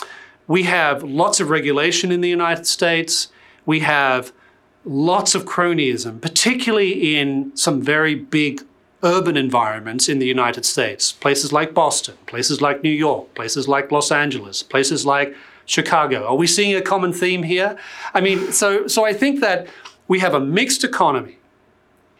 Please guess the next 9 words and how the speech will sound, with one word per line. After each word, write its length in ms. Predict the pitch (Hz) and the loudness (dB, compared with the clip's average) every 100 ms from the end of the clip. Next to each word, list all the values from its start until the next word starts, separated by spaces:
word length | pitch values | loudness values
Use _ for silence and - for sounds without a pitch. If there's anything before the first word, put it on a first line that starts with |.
| _ - - _ _ - | _ -8 -8 _ _ -4
with, 420 | 143 143 139 139 | 0 2 0 -2
uh, 360 | 143 131 127 135 | 0 2 2 0
and 160 | 147 151 | 0 0
a 140 | 156 | 0
lot 240 | 143 156 180 | 2 2 0
of, 200 | 139 - - 370 | -4 -10 -18 -8
I 160 | 165 139 | -2 2
would 140 | 135 | 2
argue, 520 | 127 135 139 127 120 | 2 0 0 -4 -4